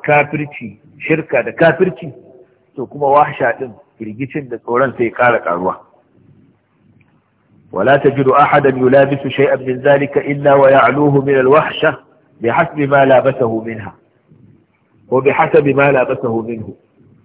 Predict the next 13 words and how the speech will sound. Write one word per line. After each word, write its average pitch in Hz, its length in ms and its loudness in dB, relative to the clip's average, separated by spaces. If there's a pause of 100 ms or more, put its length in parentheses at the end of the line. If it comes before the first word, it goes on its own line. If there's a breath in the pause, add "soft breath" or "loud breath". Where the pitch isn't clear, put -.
(500)
Tibawa, 139 480 4 (880)
wato 120 220 2
ba 123 100 0
za 147 160 4
ka 147 80 -2
samu 131 280 0
wani 147 160 2
ba 147 280 0 (800)
wanda 127 360 0
zai 151 220 2
zama 147 340 2 (1400)
yana 131 280 0
aikata 131 580 -4